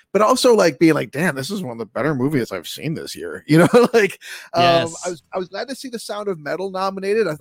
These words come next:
Speaker 1: I thought that that might slip under everybody's radar. Um, I don't know that it, like,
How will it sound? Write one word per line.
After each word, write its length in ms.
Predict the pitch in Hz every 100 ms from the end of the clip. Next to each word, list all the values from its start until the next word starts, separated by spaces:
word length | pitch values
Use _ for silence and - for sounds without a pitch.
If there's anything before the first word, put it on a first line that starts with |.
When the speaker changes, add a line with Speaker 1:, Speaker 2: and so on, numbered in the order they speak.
| -
Speaker 1:
I 60 |
thought 260 | 151 165 -
that 100 | -
that 180 | 156 151
might 160 | 160
slip 240 | - 156 151
under 180 | 156 151
everybody's 480 | 147 147 147 143 135
radar. 580 | 131 147 170 202 233 208
Um, 240 | 139 139 127
I 80 | 147
don't 320 | 156 165 156
know 220 | 156 160
that 100 | 147
it, 100 | 135
like, 340 | 131 123 -